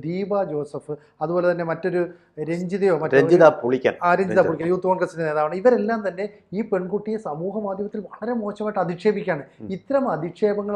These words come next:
Speaker 1: അതിര് കടന്നതോടുകൂടിയാണ് സൈബർ പോലീസ് നേരെ രാഹുൽ ഈശ്വറിന്റെ വീട്ടിലെത്തുന്നത്.
Speaker 2: ഉം.
Speaker 1: രാഹുൽ ഈശ്വറിന്റെ വീട്ടിൽ നിന്ന് കസ്റ്റഡി എടുക്കുമ്പോൾ ചോദിക്കുന്നുണ്ട് രാഹുൽ ഈശ്വർ, "സാറേ, എനിക്ക് ഏഴ് മണിക്ക്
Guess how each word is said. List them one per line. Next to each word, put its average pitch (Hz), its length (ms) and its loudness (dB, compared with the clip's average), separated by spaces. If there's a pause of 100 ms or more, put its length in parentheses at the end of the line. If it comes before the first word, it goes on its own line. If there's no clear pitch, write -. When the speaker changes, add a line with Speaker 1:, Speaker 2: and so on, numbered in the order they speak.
Speaker 1:
അതിര് 180 260 -2
കടന്നതോടുകൂടിയാണ് 165 720 -2 (300)
സൈബർ 196 360 2
പോലീസ് 165 320 -4
നേരെ 190 260 -2
രാഹുൽ 180 280 0
ഈശ്വറിന്റെ 208 280 0
വീട്ടിലെത്തുന്നത്. 214 380 -2 (180)
Speaker 2:
ഉം. 101 140 -18
Speaker 1:
രാഹുൽ 156 340 0
ഈശ്വറിന്റെ 233 280 -2
വീട്ടിൽ 214 180 -4
നിന്ന് 233 180 -2
കസ്റ്റഡി 208 300 -4
എടുക്കുമ്പോൾ 214 300 -6
ചോദിക്കുന്നുണ്ട് 202 500 -2
രാഹുൽ 175 180 2
ഈശ്വർ, 170 140 -4 (260)
"സാറേ, 175 200 2
എനിക്ക് 175 240 -4
ഏഴ് 175 180 -2
മണിക്ക് 175 220 -4